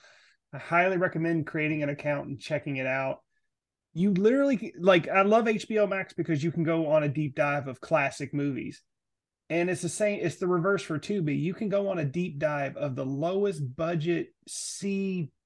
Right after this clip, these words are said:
D level movies. And that's what I've been doing for almost a month now. I just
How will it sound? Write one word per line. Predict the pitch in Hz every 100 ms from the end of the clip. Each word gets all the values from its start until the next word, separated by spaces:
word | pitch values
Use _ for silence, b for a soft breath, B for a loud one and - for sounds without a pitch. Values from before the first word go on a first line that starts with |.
| -
D | 190 185
level | 180 180 165 165
movies. | 160 170 160 143 139 135 - _ _ _ _ _ _ _ _ _ -
And | 165 170
that's | 185 233
what | 233 214
I've | 208
been | 165 151
doing | 147 190 165
for | 156 151 143 -
almost | 165 190 190 -
a | 139
month | 143 151 143
now. | 143 131 -
I | 156 147
just | 165 -